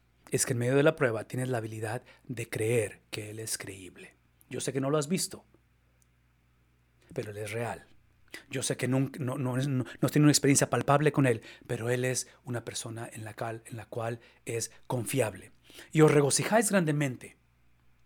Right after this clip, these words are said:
como se regocijan con un gozo inefable y lleno de gloria, obteniendo como resultado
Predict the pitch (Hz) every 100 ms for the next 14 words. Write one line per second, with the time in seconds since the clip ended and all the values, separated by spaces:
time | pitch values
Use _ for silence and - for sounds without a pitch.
0 | - 143 147 139 139 139 147 147 160 160
1 | - - 120 120 117 165 175 - 214 -
2 | - - - 120 - 131 104 - - _
3 | _ _ _ _ _ _ 120 110 107 104
4 | 107 - _ _ _ _ _ _ - -
5 | 110 - 98 - - _ _ _ _ -
6 | - - - - - 127 - 127 113 90
7 | - - - - - _ - - _ -
8 | 113 110 117 - 107 104